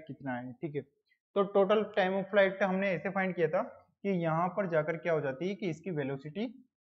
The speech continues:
zero हो जाती है। जब velocity zero हो जाती है तभी particle नीचे आना शुरू होता है, तो वहां पर हमने किया था, मैं यहाँ पर दूसरा मेथड लगाऊंगा ताकि आपको दोनों मेथड पता चल जाए। जब हमने वहां पर किया था तो हमने क्या किया था कि इसको हमने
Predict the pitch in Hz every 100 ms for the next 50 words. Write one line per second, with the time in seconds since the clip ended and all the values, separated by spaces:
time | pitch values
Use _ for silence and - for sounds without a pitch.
0 | - 139 214 220 180 170 175 156 139 180
1 | 170 180 190 220 220 180 190 208 202 202
2 | - 160 175 165 214 - - _ - 185
3 | 226 202 165 180 202 240 202 226 226 226
4 | 208 220 208 190 165 165 160 - _ _
5 | _ _ _ _ _ _ - _ - 208
6 | 170 180 165 214 240 247 226 220 226 226
7 | 185 151 147 214 - - - _ - 185
8 | 226 170 165 226 175 175 185 180 156 156
9 | 147 131 127 127 127 _ _ _ 190 185
10 | 220 175 - 240 185 170 175 165 156 151
11 | 156 135 135 120 123 127 _ _ - _
12 | - 185 208 233 240 202 185 285 - 180
13 | 156 196 202 208 202 208 196 165 147 135
14 | 208 226 190 - - 196 190 190